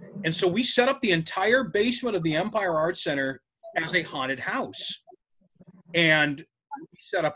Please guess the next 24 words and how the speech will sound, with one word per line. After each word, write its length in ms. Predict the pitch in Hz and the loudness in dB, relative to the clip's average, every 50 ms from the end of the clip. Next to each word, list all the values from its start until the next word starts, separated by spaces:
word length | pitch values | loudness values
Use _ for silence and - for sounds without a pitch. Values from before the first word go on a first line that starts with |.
| - | -2
all 160 | 147 160 208 214 | 0 2 2 2
these 180 | 214 196 - | 0 -2 -2
different 320 | - 208 - 196 156 117 107 | -2 -2 -2 -4 -6 -6 -4
gags, 440 | 147 147 160 170 180 185 185 165 | -2 0 2 4 4 4 4 2
you 60 | 185 165 | 0 0
know, 80 | 147 151 | 0 0
like 200 | 147 147 - - | 0 -2 -2 -2
the, 280 | 165 147 139 135 131 131 | -2 -2 -2 -2 -2 -2
the 100 | 135 139 | -2 0
whole, 280 | 143 170 175 165 156 143 | 2 4 4 4 4 2
uh, 160 | 135 135 135 | 0 0 2
window 240 | 160 180 190 185 170 | 2 2 4 2 2
frame 300 | - 196 185 180 175 165 | 4 2 2 2 2 0
closing 420 | - 185 175 180 185 175 196 185 | 2 4 6 6 6 6 4 2
and 80 | 175 165 | 0 0
there's 140 | 160 147 | 0 0
a 60 | 175 147 | -2 -2
monster 640 | 139 143 151 156 160 160 - - 160 151 151 151 | -2 -4 -6 -6 -6 -6 -6 -6 -4 -4 -2 -2
or 120 | 143 135 131 | -2 -2 -2
a 80 | 123 | -2
ghost 320 | 117 147 139 143 156 - - | -4 -6 -6 -6 -6 -8 -8
or 60 | 147 | -10
some 200 | - - 143 139 | -10 -10 -10 -12
shit. 200 | - - 139 127 | -10 -12 -12 -12